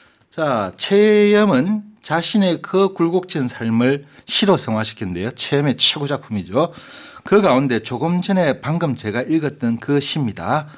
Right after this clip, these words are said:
소개한 이 장편 대서사 시의 제목은 무엇일까요? 슬프고 분통한 자기의 일생이, 삶이 고스란히 반영된 시입니다. 보기 드리겠습니다. 일 번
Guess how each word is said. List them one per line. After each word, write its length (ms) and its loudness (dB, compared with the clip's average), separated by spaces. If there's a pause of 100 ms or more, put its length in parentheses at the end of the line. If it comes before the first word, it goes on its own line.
(160)
소개한 480 -2
이 220 -4
장편 840 2 (140)
대서사 580 -2
시의 420 -2 (360)
제목은 580 6
무엇일까요? 760 -2 (1160)
슬프고 840 -2 (220)
분통한 640 2 (580)
자기의 320 0
일생이, 540 2
삶이 480 -4
고스란히 640 -4
반영된 420 0
시입니다. 760 0 (440)
보기 200 4
드리겠습니다. 640 0
일 160 0
번 300 0